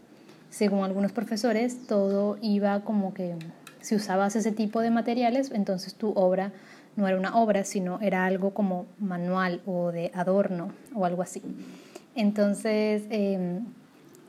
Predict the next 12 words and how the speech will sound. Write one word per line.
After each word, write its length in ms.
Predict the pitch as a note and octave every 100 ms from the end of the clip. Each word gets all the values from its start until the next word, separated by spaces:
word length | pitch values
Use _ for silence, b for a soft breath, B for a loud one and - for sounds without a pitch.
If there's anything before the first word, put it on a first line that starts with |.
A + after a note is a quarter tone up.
| - -
conviví 420 | A3 G#3 A3 C4
con 220 | C4 A3+
muchos, 840 | G#3 G#3 G#3 A3+ A3 A3 A3 G#3+ G#3
eh, 400 | A3 G3 G3 F#3
muchos 300 | A3 G#3+ G#3
compañeros 800 | G#3 A#3 A3+ A#3 A#3+ A#3 C4+ - - -
que, 360 | - G3+ F#3+ F#3
que 220 | F#3 F3
luchaban 580 | F3+ F3+ - F3+ F3 F#3+
contra 360 | G3+ G3+ F3+
esa 340 | D#3+ F3 E3+ F3
creencia. 460 | F#3+ G#3+ B3+ -